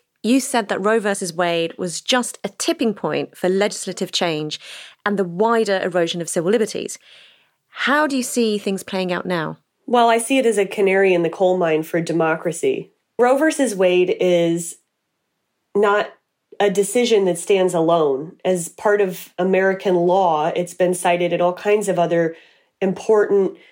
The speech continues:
Speaker 2: Supreme Court decisions that have granted rights to other groups. The most obvious link to Roe versus Wade is the right to gay marriage.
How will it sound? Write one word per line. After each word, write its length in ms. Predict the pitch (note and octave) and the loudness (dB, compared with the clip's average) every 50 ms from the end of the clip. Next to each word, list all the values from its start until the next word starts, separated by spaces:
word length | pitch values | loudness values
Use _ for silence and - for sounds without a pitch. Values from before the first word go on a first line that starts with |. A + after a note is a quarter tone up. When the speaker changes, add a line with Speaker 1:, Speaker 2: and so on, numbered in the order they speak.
| _ | _
Speaker 2:
Supreme 460 | - - - F#3+ E3+ G#3 G#3 G3 G3 G3 | -8 -4 -4 -2 2 4 4 4 4 2
Court 280 | - - A3 A3+ A3+ | 0 0 2 2 2
decisions 640 | A3+ G#3+ G3 - F#3 F3 E3+ F3+ F3+ F3 F3 E3+ - | 0 -2 0 2 0 0 2 2 2 2 2 0 0
that 160 | F#3 F3 - | 0 0 0
have 320 | F3+ G3 F3+ E3+ E3 - - | 0 -2 -2 -2 -4 -12 -10
granted 420 | - F#3 F#3+ F#3+ G3 F#3+ G#3 F#3 E3 | -2 0 2 2 2 0 0 0 0
rights 240 | F#3 F3+ F3+ F3+ - | 2 0 0 0 -2
to 160 | - - - | -2 0 0
other 220 | G#3+ G#3+ A3 G3+ | 2 2 2 2
groups. 480 | F3+ - E3 E3 D#3+ D#3+ - - - - - - - - - _ _ _ _ _ _ _ _ _ _ - | 2 0 0 0 0 -2 -4 -8 -12 -12 -18 -20 -20 -20 -20 _ _ _ _ _ _ _ _ _ _ -4
The 140 | G3+ A#3+ B3+ | 0 2 2
most 220 | C#4 D4 C#4 C#4 | 2 2 2 2
obvious 420 | - G#3+ A#3 A3+ A#3+ A#3 G#3 G3+ | 2 2 2 2 4 2 0 0
link 340 | - G3 G#3+ A3+ B3+ C4 C4 - | 0 2 2 4 2 2 -4 -2
to 120 | - G3+ | -2 0
Roe 160 | F3+ F3+ F3 | 2 4 2
versus 480 | F3 E3+ F3 E3+ E3+ - - F3+ E3 E3 | 2 2 0 -2 -2 -2 -2 -4 -2 0
Wade 380 | F3 F3 E3+ E3+ E3+ E3+ - - | 0 2 2 2 0 -2 -2 -2
is 220 | F#3 F#3 F3 - | -2 -2 -2 -2
the 120 | F3+ G3 F#3+ | -2 0 2
right 220 | F#3+ F#3 F3+ F3+ | 2 2 2 0
to 120 | - G#3 | 0 -2
gay 200 | F#3 F#3+ F#3 F#3 | -2 0 0 2
marriage. 600 | F3+ F#3 G3 A3+ G3+ C#3+ G2 F2+ - - - - | 2 2 2 0 0 0 -2 -4 -6 -8 -14 -16